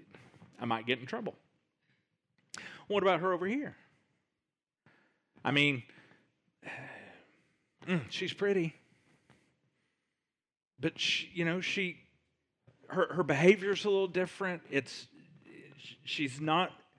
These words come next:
as flirty. May-, maybe she has some different boundaries.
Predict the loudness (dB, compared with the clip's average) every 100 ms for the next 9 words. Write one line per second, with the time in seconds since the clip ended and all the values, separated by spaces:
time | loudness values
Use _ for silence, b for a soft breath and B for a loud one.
0 | B B B B 0 0 4 6 8 4
1 | 2 -2 -2 -4 -6 -6 8 8 8 4
2 | 4 6 4 4 2 6 6 6 -2 -2
3 | 6 6 8 4 0 2 4 2 -2 -12
4 | -14